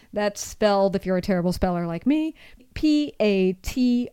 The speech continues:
R E O N. P A T R E O N. patreon dot com slash the bittersweet life,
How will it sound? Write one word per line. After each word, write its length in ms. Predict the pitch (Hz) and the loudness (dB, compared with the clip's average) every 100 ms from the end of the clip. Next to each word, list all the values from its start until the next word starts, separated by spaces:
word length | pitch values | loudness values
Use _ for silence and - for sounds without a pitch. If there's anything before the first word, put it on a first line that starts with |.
| - | -4
R 380 | 190 185 180 180 - | 0 2 0 -2 -2
E 280 | 220 214 - | 0 0 0
O 200 | 185 180 - | -2 -2 -2
N. 400 | 180 175 196 170 - | -6 -6 -10 -16 -14
P 280 | 208 208 - | -10 -10 -8
A 220 | 180 180 | -6 -6
T 500 | - - 247 254 269 - - | -8 -8 -4 -2 -4 -10 -8
R 300 | 175 160 - | -6 -6 -8
E 180 | 208 220 | -4 0
O 160 | 202 196 | 0 0
N. 340 | 185 180 180 - _ - | -2 -4 -6 -10 _ -4
patreon 640 | 254 247 - 220 214 214 | -4 -2 -4 -4 -2 -4
dot 260 | 202 196 - | -4 -6 -8
com 500 | - 208 190 190 202 | -6 -4 -2 -2 -6
slash 480 | - 190 185 180 - | -8 -4 -4 -4 -8
the 100 | - | -10
bittersweet 680 | 170 190 190 - - 190 - | -6 -4 -4 -6 -4 -4 -4
life, 420 | 170 170 175 - | -4 -4 -6 -8